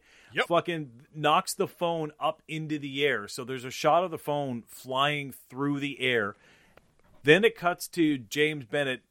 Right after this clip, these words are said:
Speaker 2: who beats the fuck out of two guys
Speaker 1: <laughs>
Speaker 2: and
Speaker 1: Yep.
Speaker 2: then reaches out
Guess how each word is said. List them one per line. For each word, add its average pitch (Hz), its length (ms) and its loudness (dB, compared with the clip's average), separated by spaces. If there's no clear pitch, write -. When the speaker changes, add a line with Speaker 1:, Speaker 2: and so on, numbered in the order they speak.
Speaker 2:
who 147 260 -2
beats 185 300 0
the 175 100 -2
fuck 165 380 -2
out 147 160 0
of 117 200 -6
two 190 320 -8
guys 151 560 2
Speaker 1:
<laughs> - 20 2
Speaker 2:
and 156 300 0
Speaker 1:
Yep. 160 140 6
Speaker 2:
then 160 360 -2
reaches 175 560 -2
out 180 220 4